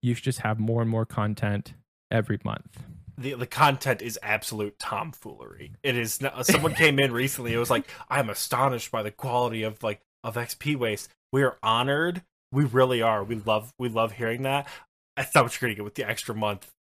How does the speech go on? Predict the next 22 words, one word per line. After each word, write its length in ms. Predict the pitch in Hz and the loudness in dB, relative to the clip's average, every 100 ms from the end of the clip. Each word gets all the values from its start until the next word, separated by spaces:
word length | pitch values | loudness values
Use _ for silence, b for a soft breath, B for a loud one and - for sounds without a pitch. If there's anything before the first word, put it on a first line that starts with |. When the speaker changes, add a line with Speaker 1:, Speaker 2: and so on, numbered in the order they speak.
| - | -4
Speaker 2:
the 80 | |
extra 320 | 123 123 - 123 | 0 0 -2 -4
month's 280 | 113 107 120 | -2 -2 -4
episode. 480 | 117 117 117 107 98 - | -4 -2 -2 -4 -8 -8
Like, 320 | 123 113 131 | -4 -4 -4
sometimes 540 | - 131 131 143 135 | 0 0 2 2 2
it's 120 | 131 | 0
gonna 180 | - 135 | 0 0
be 220 | 123 131 127 | 2 0 0
just, 260 | 123 - | -4 -2
like, 260 | 131 113 - | 0 -2 0
Michael 340 | 131 127 - | 4 4 4
and 60 | 131 | 4
I 60 | 120 | 4
asleep, 380 | 120 - 135 127 | 0 0 2 4
where 120 | 139 | 4
we're 80 | 143 | 4
like, 200 | 123 - _ _ - | 0 -2 _ _ -6
"Oh 80 | |
my 100 | 113 131 | -2 -2
God, 240 | - - - | -2 -10 -4
like, 180 | 131 | -4